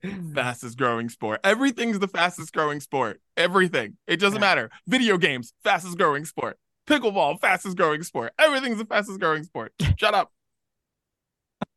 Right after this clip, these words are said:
Speaker 1: I hate it. I hate pickleball. All right. My hottest take, since I'm already talking.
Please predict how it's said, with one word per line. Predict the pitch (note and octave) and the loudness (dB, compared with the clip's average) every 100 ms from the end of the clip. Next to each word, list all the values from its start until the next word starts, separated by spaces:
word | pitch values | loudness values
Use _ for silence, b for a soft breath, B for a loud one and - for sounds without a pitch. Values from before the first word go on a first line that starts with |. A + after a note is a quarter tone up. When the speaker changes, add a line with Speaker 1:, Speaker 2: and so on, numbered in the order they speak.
| - | -8
Speaker 1:
I | C3 | -6
hate | G#2+ | -6
it. | F2 _ _ _ _ _ _ _ _ _ _ | -10 _ _ _ _ _ _ _ _ _ _
I | - | -8
hate | B2 - | -8 -8
pickleball. | G#2 F#2 F#2 - _ _ _ _ _ _ - _ _ _ | -12 -12 -14 -18 _ _ _ _ _ _ -20 _ _ _
All | E3 | 4
right. | C#3 A2 - _ _ _ | 6 2 -6 _ _ _
My | C#3+ D#3+ | 2 4
hottest | E3 C#3+ - | 6 4 0
take, | A2 G#2 | -10 -10
since | C#3+ A2+ | -12 -6
I'm | A2+ A2+ | -4 0
already | A2 A2+ | -2 -2
talking. | G2+ F2+ F#2+ F2 | -6 -10 -10 -18